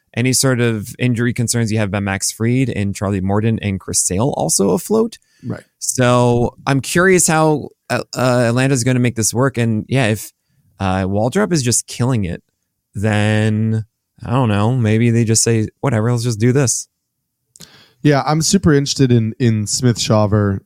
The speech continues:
Speaker 2: Um, I think he might be, like, their, their S P six right now. I mean, I think it depends on how Ian Anderson comes back. I think, you know, they'll give Ian Anderson a shot. I'm
Speaker 1: Well,
Speaker 2: not,
Speaker 1: that's gonna be a
Speaker 2: I'm
Speaker 1: while,
Speaker 2: not
Speaker 1: though.
Speaker 2: interested in him.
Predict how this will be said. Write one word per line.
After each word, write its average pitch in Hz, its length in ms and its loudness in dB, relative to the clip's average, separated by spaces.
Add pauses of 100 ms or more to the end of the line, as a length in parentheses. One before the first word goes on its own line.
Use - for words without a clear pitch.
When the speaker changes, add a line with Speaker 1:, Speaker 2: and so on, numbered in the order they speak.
Speaker 2:
Um, 101 440 -2 (580)
I 117 80 -2
think 151 260 -2
he 175 140 0
might 120 400 0
be, 139 160 -2
like, 127 220 -2
their, 120 320 -2 (280)
their 117 200 0
S 123 140 0
P 139 160 2
six - 380 -2
right 262 160 0
now. 151 240 -2
I - 60 -8
mean, 127 160 4
I 117 60 2
think 131 140 0
it 123 60 -4
depends 123 400 2
on 117 160 0
how 107 420 2
Ian 113 220 2
Anderson 104 480 -2
comes 101 300 -6
back. 101 320 -2
I - 20 -4
think, 104 320 -4
you 120 120 -4
know, 87 100 -4
they'll 101 160 -4
give 107 260 -2
Ian 110 160 2
Anderson 101 380 -2
a 95 60 -2
shot. 107 380 0
I'm 117 120 0
Speaker 1:
Well, 135 80 6
Speaker 2:
not, 139 60 4
Speaker 1:
that's 143 120 -4
gonna 123 180 -4
be 107 200 -4
a 87 100 -4
Speaker 2:
I'm 80 60 -6
Speaker 1:
while, 143 160 2
Speaker 2:
not - 100 2
Speaker 1:
though. 82 100 -2
Speaker 2:
interested 123 540 0
in 92 140 -4
him. 92 340 -6